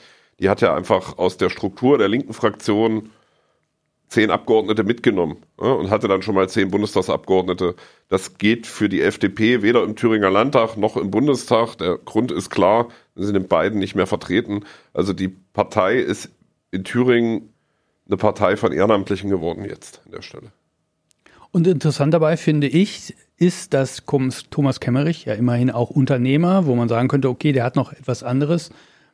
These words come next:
Speaker 2: mit seinem, äh, Leben anzufangen, ähm,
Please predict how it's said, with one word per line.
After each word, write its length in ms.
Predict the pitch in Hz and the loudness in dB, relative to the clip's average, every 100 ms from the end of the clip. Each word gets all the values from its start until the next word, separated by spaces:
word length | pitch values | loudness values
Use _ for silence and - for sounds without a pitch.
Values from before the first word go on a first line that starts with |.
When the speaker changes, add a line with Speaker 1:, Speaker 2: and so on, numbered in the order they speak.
| - | -6
Speaker 2:
mit 160 | 143 | -4
seinem, 580 | - 143 147 147 143 143 | 0 0 0 0 0 -2
äh, 160 | 127 151 | 0 0
Leben 320 | 143 156 151 | 2 0 0
anzufangen, 680 | 143 165 165 - 180 214 214 - - _ | 0 0 0 0 2 2 0 -8 -20 _
ähm, 540 | - 156 156 156 156 | 0 2 2 0 -2